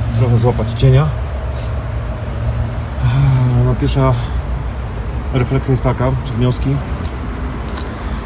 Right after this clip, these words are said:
że auto wygląda jak nowe, chociaż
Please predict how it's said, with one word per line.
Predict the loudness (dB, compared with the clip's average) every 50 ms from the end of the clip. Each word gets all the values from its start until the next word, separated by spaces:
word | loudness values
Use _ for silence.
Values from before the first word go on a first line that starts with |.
| -6 -4
że | -2 0 0 2 2 2
auto | 2 2 2 2
wygląda | 2 2 2 4 4 4 4
jak | 2 2 2 2
nowe, | 2 2 2 4 2 2 2 2 0 -2 -4 -4 -4 -4 -6 -6 -6 -6 -6 -6 -6 -4 -4 -4 -4 -4 -2
chociaż | -2 0 0 0 0 0 0 -2 -2